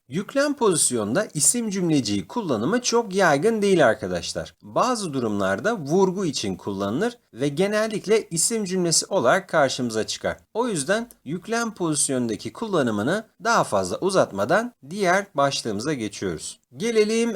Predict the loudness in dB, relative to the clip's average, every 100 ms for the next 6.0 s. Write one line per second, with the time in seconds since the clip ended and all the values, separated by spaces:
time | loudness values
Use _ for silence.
0 | 0 2 2 2 4 4 2 0 0 2
1 | 2 2 2 2 0 0 0 2 0 -2
2 | -6 -4 -2 -2 0 0 0 0 -2 -6
3 | _ -10 -4 -2 0 0 0 -2 -2 -2
4 | _ -2 0 0 -2 0 2 2 0 0
5 | 0 0 -4 -6 -4 -2 -2 -2 -4